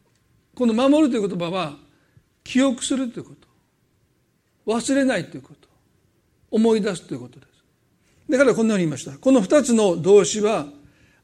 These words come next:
安息日には記憶と遵守という二つの側面が、あ、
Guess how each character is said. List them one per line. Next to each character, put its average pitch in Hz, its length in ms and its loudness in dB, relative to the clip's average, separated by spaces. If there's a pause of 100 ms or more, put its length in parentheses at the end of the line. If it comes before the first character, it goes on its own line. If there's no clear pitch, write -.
(120)
安 254 240 2
息 269 380 0
日 185 280 0
に 151 140 -2
は 156 300 -4 (480)
記 240 200 4
憶 254 360 4
と 233 220 4
遵 220 260 0
守 165 420 -6 (720)
と 269 160 2
い 254 120 4
う 214 40 0
二 285 280 2
つ 262 120 -4
の 208 140 0
側 202 260 -4
面 185 220 -2
が、 233 220 -4 (720)
あ、 - 180 -8